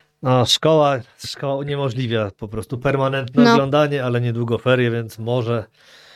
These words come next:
Speaker 1: nadgonisz. To się pochwalimy, że też, nie wiem, czy to już będzie po publikacji, od-,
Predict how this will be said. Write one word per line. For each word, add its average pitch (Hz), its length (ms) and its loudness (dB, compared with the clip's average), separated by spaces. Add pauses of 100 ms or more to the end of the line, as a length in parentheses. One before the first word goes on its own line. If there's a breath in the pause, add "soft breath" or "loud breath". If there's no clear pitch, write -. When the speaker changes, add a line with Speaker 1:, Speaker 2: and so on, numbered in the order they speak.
(220 loud breath)
Speaker 1:
nadgonisz. 127 640 2
To 127 120 0
się 139 120 2
pochwalimy, 135 640 -2
że 113 200 -2
też, 127 380 -6 (800 soft breath)
nie 117 120 -4
wiem, 113 120 -2
czy 110 120 -12
to 110 60 -4
już 107 80 -2
będzie 110 360 -2 (300)
po 127 140 2
publikacji, 120 640 -2
od-, - 160 -4